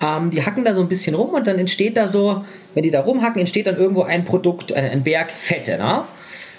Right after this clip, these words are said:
Ähm, wenn ich jetzt ein bisschen höher trainiere, zwischen siebzig und achtzig Prozent, kommt der L K W, diese Männchen laden die Fette auf und die werden weggefahren, die werden transportiert, die werden verwertet, ja? Und jetzt kommt der Punkt,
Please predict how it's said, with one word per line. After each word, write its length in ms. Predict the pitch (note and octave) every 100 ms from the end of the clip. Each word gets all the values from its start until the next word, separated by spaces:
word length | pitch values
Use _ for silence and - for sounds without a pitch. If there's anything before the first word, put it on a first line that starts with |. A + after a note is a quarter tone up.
| -
Ähm, 520 | - D3+ D#3 E3 E3+ D3 -
wenn 100 | D#3+
ich 80 | A#3+
jetzt 160 | B3+ A3+
ein 60 |
bisschen 320 | A3+ A3+ G#3+
höher 260 | F#3+ B3 C4+
trainiere, 540 | - D#3+ B2+ A2+ F#2
zwischen 400 | - F3+ F3+ F#3 F3+
siebzig 520 | C#3 F3 G3 - G#3
und 140 | F#3+ F#3
achtzig 560 | A#3 B3+ - D#3 B2
Prozent, 540 | - A#2 - F#2 F#2 - - - - - -
kommt 260 | G3 C4
der 140 | C4 -
L 140 | B2+
K 140 | -
W, 180 | F#2 G2+ - - -
diese 300 | F3+ F3+ D#3
Männchen 360 | B2+ D#3 F#3 F#3+
laden 280 | C#3 C#3+ F3+
die 60 |
Fette 320 | E3+ E3 D#3 A#2
auf 240 | E3 -
und 80 | C4+
die 140 | B3+
werden 160 | G#3+ F#3+
weggefahren, 400 | E3 F#3 C3+ A2+
die 60 | A2+
werden 100 | C3+
transportiert, 540 | D#3+ E3 E3+ - F#3+
die 80 | C3
werden 140 | C#3+
verwertet, 680 | C#3+ E3 E3+ E3+ B2 - -
ja? 320 | - D3+ B3 - - - -
Und 80 | A#2+
jetzt 160 | E3 -
kommt 240 | C4 A#3+
der 80 | G#3
Punkt, 480 | - G#3+ B3+ C4